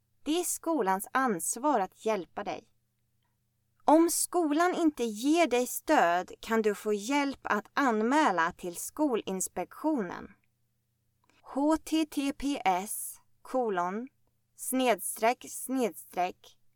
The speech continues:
B E O punkt S K O L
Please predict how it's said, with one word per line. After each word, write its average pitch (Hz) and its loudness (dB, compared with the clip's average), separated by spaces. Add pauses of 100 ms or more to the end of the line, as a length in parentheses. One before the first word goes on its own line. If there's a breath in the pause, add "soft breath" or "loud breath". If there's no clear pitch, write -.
(200)
B 262 -2 (100)
E 233 0
O 180 -6 (300)
punkt 226 -4 (760)
S 302 2 (120)
K 226 2
O 247 -2 (100)
L 202 2